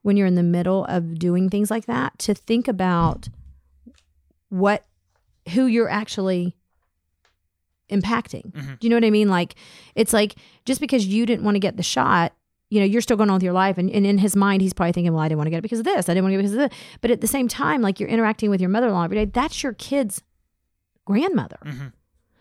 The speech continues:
Speaker 1: You know, so I, to me, it's like, how much more guilt do you wanna keep stacking on your plate? You know,
Speaker 2: Mm-hmm.
Speaker 1: like,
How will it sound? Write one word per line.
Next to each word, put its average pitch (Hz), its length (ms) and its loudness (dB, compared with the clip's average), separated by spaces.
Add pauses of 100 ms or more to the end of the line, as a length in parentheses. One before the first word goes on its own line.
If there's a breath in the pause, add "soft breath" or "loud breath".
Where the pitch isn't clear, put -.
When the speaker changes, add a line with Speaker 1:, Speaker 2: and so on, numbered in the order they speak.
(140)
Speaker 1:
You 226 100 0
know, 233 120 2
so 233 240 0
I, - 180 -2 (460 loud breath)
to 240 140 0
me, 254 360 2
it's 196 140 -2
like, 196 240 -2 (360)
how 311 240 -2
much 349 260 -2
more 220 140 0
guilt 190 400 0
do 190 80 -2
you 202 80 0
wanna 190 140 0
keep 185 180 -8
stacking 220 460 2
on 185 140 0
your 170 120 0
plate? - 480 -4
You 220 160 0
know, 208 220 2
Speaker 2:
Mm-hmm. 208 80 0
Speaker 1:
like, 185 280 0